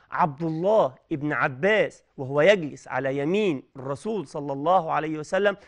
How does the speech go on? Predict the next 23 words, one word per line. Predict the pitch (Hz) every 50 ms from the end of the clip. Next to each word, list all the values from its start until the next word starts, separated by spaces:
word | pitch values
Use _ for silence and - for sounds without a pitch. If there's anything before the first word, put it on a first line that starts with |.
| _ - _ _ _
قال | - 233 262 269 247
النبي | 233 226 214 214 220 196 233 226 196
صلى | - - 190 180 175
الله | 175 175 185 196 202 202 180 180 170
عليه | 170 175 180 170
وسلم | 165 - 185 175 175 165
لعبد | 160 151 156 180 170 156
الله | 165 160 165 175 180 170
بن | 151 147 147
عباس: | 135 131 131 131 131 117 - _ _ _ -
"يا | 160 180
عبد | 175 156 139 123 123 120
الله، | 120 110 110 101 95 92 _ _ _ _ _ _ _ _ _
أتأذن | 147 143 - - 202 202 - _ 156 143 143 160 160 156 139 127 127
لي | 135 160 165 151 110 90 _ _ _ _ _ _ _ _ _ _ _ _ _ _ _ _
أن | 156 151 151 151 -
أعطي | 185 175 175 - - 156 139 131 -
أعمامك؟ | 139 120 110 113 120 131 143 147 160 170 170 _ _ _ _ _ _ _ _ _ _ _ _ _ _ _ _ _ _ -
أتأذن | 147 - - - - 170 147 156
لي | 147 139 143 160 190 180 143 131 - _ _ _ _ _ _ _ -
أن | 151 143 143 147 196
أعطي | 196 147 139 - - - 165 151 143 -
أعمامك، | 151 135 120 123 135 147 160 170 180 208 226